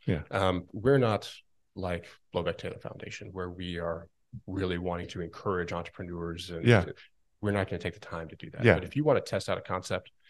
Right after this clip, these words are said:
Speaker 2: if you wanna do something for three months, see if it works, and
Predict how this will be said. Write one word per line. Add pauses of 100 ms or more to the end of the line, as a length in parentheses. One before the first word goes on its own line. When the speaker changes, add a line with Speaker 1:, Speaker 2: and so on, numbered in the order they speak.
(220)
Speaker 2:
if
you
wanna
do
something
for
three
months,
see
if
it
works,
and